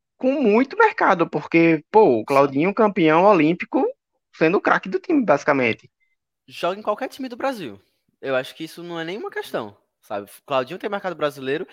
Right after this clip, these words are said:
Speaker 2: e Claudinho tem, vamos dizer assim, margem de crescimento pra principais ligas europeias, fato. Agora, talvez ele, atualmente, onde ele tá, ele vai conseguir isso, principalmente depois da, ah,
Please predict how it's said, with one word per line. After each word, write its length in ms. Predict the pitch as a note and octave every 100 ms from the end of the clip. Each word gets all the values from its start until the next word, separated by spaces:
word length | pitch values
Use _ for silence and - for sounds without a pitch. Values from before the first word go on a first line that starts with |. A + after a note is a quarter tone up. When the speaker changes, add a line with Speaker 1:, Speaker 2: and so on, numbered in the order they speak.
| - -
Speaker 2:
e 80 | F3+
Claudinho 440 | - F#3+ F3 F3+ A3
tem, 380 | - F#3+ F#3
vamos 140 | F3+ F3
dizer 80 | F3+
assim, 160 | -
margem 800 | C#3+ C#3 C3 D3+ G#3+ F#3 F#3+ F3
de 100 | D3
crescimento 960 | - D#3 D3+ - C#3+ C3+ - _ D#4+ G4 _ _ _ _ _ _ _ _
pra 360 | D#3+ D#3 F#3+ A3
principais 480 | A3 G#3+ G#3 A3+
ligas 240 | G#3+ A3 C4
europeias, 680 | F4+ G#4+ A3+ D#3 G#2+ -
fato. 460 | - E3+ D#3 - - - _ _ _ _
Agora, 280 | D3+ D3 D3
talvez 680 | - G3 G#3+ F3 F3 E3+ D#3
ele, 300 | D#3+ - - _ C#3 _
atualmente, 880 | G#3 - - A#3+ G3+ E3 D3 C#3 D3+
onde 140 | C#3
ele 160 | C3 C3
tá, 320 | _ A#2 A2+
ele 120 | C3
vai 240 | A2 C#3+ F3+
conseguir 560 | E3 D3 - A#2+ C3+
isso, 220 | F#3 - _ _
principalmente 500 | G3+ G3+ F3 D#3 D3+
depois 380 | D3 D3 C#3 C3
da, 520 | C3 B2+ A#2+ A#2+ A2+ _ _ _ _
ah, 960 | A#2+ A#2+ A#2 A2+ A2 A2 G#2+ G#2+ G2+ F#2